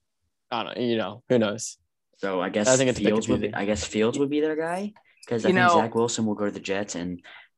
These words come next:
Speaker 3: I
Speaker 2: Trevor Lawrence will go to the Jaguars.
Speaker 1: Mm-hmm.
Speaker 3: I'm really, I think, um, I think they might go Mac Jones.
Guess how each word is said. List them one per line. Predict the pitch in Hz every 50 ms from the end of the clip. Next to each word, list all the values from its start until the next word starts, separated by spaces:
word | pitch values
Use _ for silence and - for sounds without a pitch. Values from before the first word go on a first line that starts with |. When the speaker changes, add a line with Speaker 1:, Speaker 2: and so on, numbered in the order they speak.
| -
Speaker 3:
I | - 80
Speaker 2:
Trevor | - - 104 98 87 90
Lawrence | 82 95 101 104 98 -
will | - 90 90
go | 87 92 87 87
to | 87
the | - - 80 78 78 78
Jaguars. | 73 - - 78 87 95 92 82 73 73 76 82 - - - _ _ _ _ _ _ _ _ _ _ -
Speaker 1:
Mm-hmm. | 120 123 127 120
Speaker 3:
I'm | - 180 165
really, | 156 156 175 202 214 196 185 185 _ _ _ _ _ -
I | - 151 160
think, | - - 214 220 247 254 - -
um, | - 170 160 147 139 127 120 117 117 _ _ _ _ _ _ _ _ _ _ _ - _ -
I | - 156
think | - - 208 247 330
they | - 381 311
might | 214 160 147 160 165 196 -
go | 269 247
Mac | 175 143 135 139 151 165 -
Jones. | - - 135 123 120 120 127 143 175 214 233 220 - - - _